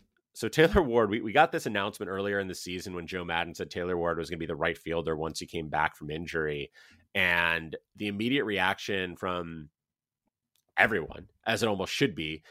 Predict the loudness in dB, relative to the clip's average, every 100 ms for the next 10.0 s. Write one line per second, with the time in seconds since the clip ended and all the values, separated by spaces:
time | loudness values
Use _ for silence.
0 | -14 -8 0 0 0 -2 -2 0 -2 -4
1 | -12 -4 0 2 0 -6 -8 -4 2 2
2 | 2 -6 -12 -18 -18 -20 -12 -6 -2 -2
3 | 2 2 2 -2 0 0 2 4 4 2
4 | -2 -4 -4 -2 0 0 4 4 4 -2
5 | -10 _ _ _ _ _ -14 0 4 6
6 | 6 4 2 4 4 2 2 0 -2 -4
7 | -2 0 2 0 -2 -8 _ _ _ _
8 | _ _ _ _ _ _ 2 6 8 8
9 | 6 4 0 -6 -8 -8 -8 -2 -2